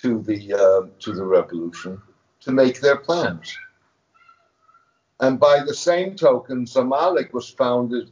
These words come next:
as the pro-monarchy club of the, you know, the Egyptian upper class, uh, the British colonialists who were in, in Egypt. Um, and it's, you know, as, as, as, uh,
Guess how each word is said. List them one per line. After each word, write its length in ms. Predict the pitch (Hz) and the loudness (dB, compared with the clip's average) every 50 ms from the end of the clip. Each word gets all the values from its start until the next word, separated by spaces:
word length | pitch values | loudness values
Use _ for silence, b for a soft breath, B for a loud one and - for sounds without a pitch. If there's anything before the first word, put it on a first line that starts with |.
| _ | _
as 300 | - 113 117 113 113 - | 0 2 2 0 0 -6
the 80 | - 110 | -12 -14
pro-monarchy 920 | - _ - 139 131 131 127 113 107 101 95 92 90 78 - - 85 80 80 _ | -12 _ 4 4 4 4 4 0 0 -2 -2 -2 -6 -12 -16 -16 -16 -16 -16 _
club 280 | - - 78 71 73 - _ _ _ _ _ _ _ _ _ _ _ _ _ _ _ _ - | -10 -6 -6 -6 -6 -8 _ _ _ _ _ _ _ _ _ _ _ _ _ _ _ _ -12
of 120 | - 87 - | -12 -12 -8
the, 320 | - 104 98 98 98 - - | -8 -8 -8 -8 -8 -10 -8
you 60 | - | 0
know, 200 | 101 95 92 90 | 2 2 2 2
the 200 | 90 98 110 117 | 0 0 0 2
Egyptian 520 | 113 110 - 113 113 110 - - 107 98 95 | 2 2 0 0 0 0 -6 -8 -2 2 2
upper 240 | 98 92 - 95 | 2 2 0 -6
class, 640 | 101 - - 98 92 87 87 87 82 - - - - - _ _ _ _ _ _ _ _ _ _ _ _ | -12 -4 -2 0 0 0 0 -2 -4 -8 -12 -14 -16 -18 _ _ _ _ _ _ _ _ _ _ _ _
uh, 720 | 80 87 90 87 87 87 87 87 85 87 85 85 87 87 87 78 | 0 0 2 4 4 2 2 2 2 2 2 2 0 -2 -6 -8
the 120 | - 104 - - | -10 -12 -10 -4
British 400 | 98 101 101 101 101 - - - | -4 -4 -2 -2 -4 -8 -8 -4
colonialists 1000 | - 107 95 95 95 95 95 95 92 90 90 90 90 87 - - - - - - | -2 -2 2 4 4 4 4 2 -2 -2 -2 -4 -4 -4 -8 -12 -12 -14 -12 -8
who 100 | 95 90 | -6 -2
were 300 | 87 90 87 87 85 85 | 0 2 2 2 2 0
in, 180 | 85 85 85 - - | -2 -4 -8 -12 -10
in 180 | 92 90 87 87 | -8 -6 -6 -6
Egypt. 580 | 92 90 85 - - 90 - - - - - - _ _ _ _ _ _ _ _ _ _ - | -8 -8 -10 -8 -6 -6 -6 -6 -12 -18 -20 -20 _ _ _ _ _ _ _ _ _ _ 2
Um, 680 | 101 98 98 95 95 95 92 92 90 85 87 92 87 - b b b b b _ | 4 6 6 6 6 6 6 6 4 2 -2 -6 -8 -8 b b b b b _
and 200 | - 123 123 131 | 2 4 4 4
it's, 260 | 131 127 127 - - - | 4 2 0 -4 -4 2
you 80 | 135 | 4
know, 140 | 123 113 107 | 4 6 4
as, 260 | 113 120 - - - _ - - _ _ _ _ _ _ _ _ _ _ _ _ | 2 0 -2 -8 -16 _ -20 -20 _ _ _ _ _ _ _ _ _ _ _ _
as, 280 | - 123 113 - - - _ - | -2 -2 0 -2 -6 -12 _ -4
as, 240 | 117 123 110 - - _ _ _ _ _ | -2 -2 -2 -4 -10 _ _ _ _ _
uh, 340 | - 120 113 113 110 110 110 | 2 4 6 8 8 8 6